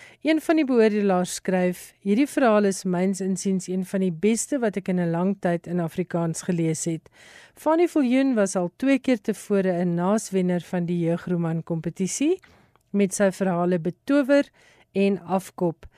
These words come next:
Fanny is al verskeie kere bekroon met die Sanlamprys, die M E R-prys en talle A T K V woordfeertjies. Hy is een van die mees geliefde en diverse Afrikaanse kinder- en jeugboekskrywers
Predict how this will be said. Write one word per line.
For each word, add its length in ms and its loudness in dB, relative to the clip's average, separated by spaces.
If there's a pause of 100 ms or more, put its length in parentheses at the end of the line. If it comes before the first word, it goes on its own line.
(280)
Fanny 400 2
is 260 2
al 240 2
verskeie 680 2
kere 280 2
bekroon 400 0
met 100 0
die 100 -2
Sanlamprys, 880 0 (460)
die 280 2
M 80 0
E 340 4
R-prys 540 0
en 300 -2
talle 260 2
A 200 0
T 180 -2
K 160 -2
V 300 0 (100)
woordfeertjies. 920 -4 (560)
Hy 100 4
is 220 2
een 160 0
van 120 -2
die 100 4
mees 360 2
geliefde 480 -2
en 200 2
diverse 500 -2
Afrikaanse 800 -4
kinder- 300 0
en 360 -2
jeugboekskrywers 1160 0